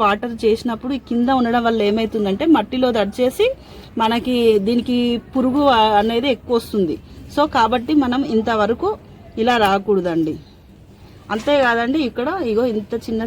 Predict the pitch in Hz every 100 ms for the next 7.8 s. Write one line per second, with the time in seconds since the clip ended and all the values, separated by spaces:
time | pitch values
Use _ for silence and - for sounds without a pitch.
0 | 226 214 233 269 247 233 320 - 262 262
1 | 220 190 196 175 151 - - - - -
2 | - - - 214 330 427 - 214 196 180
3 | 214 208 202 180 - 170 156 - - -
4 | - - - - - - 294 247 247 269
5 | 262 247 247 247 262 233 - 269 254 277
6 | 262 247 277 285 254 262 262 254 - -
7 | - - 247 277 254 220 247 247